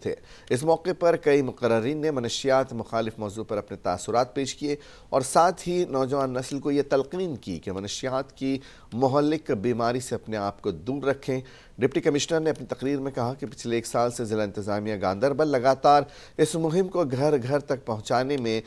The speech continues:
भरपूर मेहनत से काम कर रही है कि गांधरबल ज़िले से मनशियात का खात्मा हो जाए। मीडिया से बात करते हुए चेयरमैन रहबर तालीम टीचर्स फोरम फारूक अहमद ने कहा कि इस तरह की जानकारी प्रोग्राम मुनक़िद करना वक्त की अहम ज़रूरत है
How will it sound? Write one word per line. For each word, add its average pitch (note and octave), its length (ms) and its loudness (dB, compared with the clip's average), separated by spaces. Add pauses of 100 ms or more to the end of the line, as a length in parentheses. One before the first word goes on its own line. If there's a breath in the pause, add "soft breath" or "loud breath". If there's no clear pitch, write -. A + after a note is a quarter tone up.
(260 loud breath)
भरपूर B2 460 0
मेहनत G#2+ 320 -2
से - 160 -6
काम F2+ 300 -2
कर F2+ 160 -4
रही G2 220 -6
है A#2 300 2 (340 loud breath)
कि A2+ 80 0
गांधरबल G2+ 520 2
ज़िले G#2 240 -4
से A#2 140 -6
मनशियात A#2 560 -2
का B2+ 80 2
खात्मा G#2 500 -4
हो F2+ 160 -8
जाए। D#2+ 240 -6 (360 loud breath)
मीडिया E3+ 240 6
से G3+ 100 0
बात E3 220 8
करते E3 300 2
हुए E3 200 6
चेयरमैन D3 480 4
रहबर B2+ 280 2
तालीम B2 340 2
टीचर्स A#2 320 -4
फोरम A2 320 -2
फारूक G#2+ 340 -4
अहमद G#2+ 220 -4
ने C3 100 -4
कहा C3+ 220 -2
कि E3 60 -8
इस - 140 -8
तरह A#2+ 200 2
की B2+ 280 -2 (320 loud breath)
जानकारी C#3+ 540 6
प्रोग्राम C#3 440 2
मुनक़िद A#2 340 -6
करना G#2+ 320 -4
वक्त G2+ 240 -4
की A2 120 -6
अहम G2+ 260 -6
ज़रूरत G2+ 500 0
है D3+ 120 6